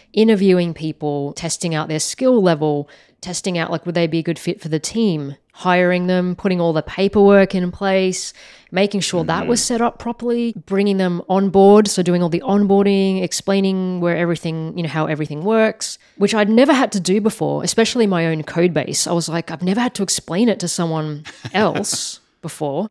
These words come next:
Speaker 2: Mm-hmm.
Speaker 1: and then going through the whole motions of, you know, letting that person go and, and offboarding them. We went through the whole cycle and we learned so much, so much. Um, but it was extremely hard to do,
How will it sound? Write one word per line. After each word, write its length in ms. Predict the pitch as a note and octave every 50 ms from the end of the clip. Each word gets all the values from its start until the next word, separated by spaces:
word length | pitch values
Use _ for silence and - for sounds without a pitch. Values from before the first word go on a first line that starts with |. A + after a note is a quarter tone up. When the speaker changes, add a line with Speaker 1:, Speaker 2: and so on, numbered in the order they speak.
| - -
Speaker 2:
Mm-hmm. 240 | D#3+ E3+ G3+ G3
Speaker 1:
and 140 | G3 G3 F#3+
then 240 | G3 G3+ G3 G3 F#3
going 260 | D#3 G3 F#3 F3+ F3
through 220 | D#3+ - - F3+ F3
the 120 | D#3+ E3
whole 140 | D#3 E3 E3
motions 460 | E3 E3 E3 D#3+ - - E3 D#3 C#3+
of, 300 | D#3 D#3+ D3+ C#3 - - _ _
you 100 | - F3 E3
know, 80 | D#3
letting 300 | D3+ D3+ D#3 D#3 D#3 D#3
that 140 | D#3 D3+ -
person 360 | - - D#3 D3 - D#3 D3+
go 240 | C#3+ E3 D#3+ D#3 D3+
and, 160 | D3+ D3 D3
and 120 | - D3+ D3+ -
offboarding 640 | F3 D#3 - - _ - E3+ F#3 G3+ G#3 G3 F3
them. 240 | D#3+ D#3+ D#3 D#3 D3+ - - - _ _ _ -
We 100 | F3+ F#3+
went 220 | F#3 G#3+ A#3+ A#3+
through 160 | - - A3+ G3+
the 120 | F#3+ F#3+
whole 200 | F#3+ A3+ A#3 A3+
cycle 640 | G#3+ - - F3+ F3 E3 - - D3 C#3 C#3+ C#3+ -
and 320 | - F3 E3+ E3 D#3+ D3+ - _ -
we 160 | G#3+ G#3 A3
learned 320 | G#3 G3+ G#3 G3+ F#3+ F#3 E3+
so 280 | - - - G#3+ G3+ F3+
much, 400 | E3 D3 C#3 - - - - -
so 240 | - - - A3 G#3
much. 320 | F#3 D#3 D3+ - - - -
Um, 320 | - - D#3+ D3+ D3 C#3+ D3
but 120 | - F#3
it 40 | F#3
was 160 | G3 F#3+ E3+ E3 D#3 - -
extremely 920 | - G#3 - - - - - - - - A#3+ C4 C4 B3 B3 A#3+ A3+ G#3+ G3+
hard 420 | F#3 D3+ F3 E3+ E3+ E3+ E3 D3+ - -
to 100 | - -
do, 500 | D3+ C3+ C3 - D#3+ D#3 E3 G3+ C4 C#4+